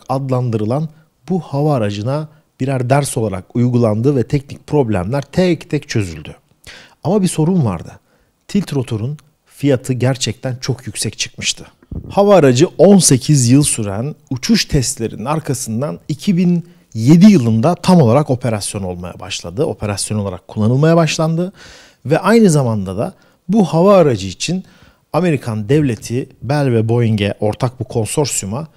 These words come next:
dört yüz seksen beş adetlik sipariş verdi. Bu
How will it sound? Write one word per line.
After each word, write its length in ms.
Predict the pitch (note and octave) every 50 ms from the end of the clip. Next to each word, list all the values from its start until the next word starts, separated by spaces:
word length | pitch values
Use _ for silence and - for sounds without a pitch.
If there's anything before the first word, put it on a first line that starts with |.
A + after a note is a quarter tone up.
| _ _ _ _ _ A#2+
dört 320 | D3 F#3 F3+ E3 - - D3
yüz 180 | B2 - -
seksen 540 | - F3 E3+ D#3+ - - C3+ A#2 A#2 B2 C#3
beş 200 | F3+ F3 D#3+ - - -
adetlik 460 | D#3 D#3+ D3 B2 - - D#3+ E3+ -
sipariş 560 | - - A#2+ - A#2 G#2+ G2 G2+ - - -
verdi. 240 | F#2 E2 - - - - _ _ _ _ _ _ _ - - - - - - - - _ _ _ -
Bu 440 | A#2+ B2+ E3+ A3+ B3 B3 A#3+ -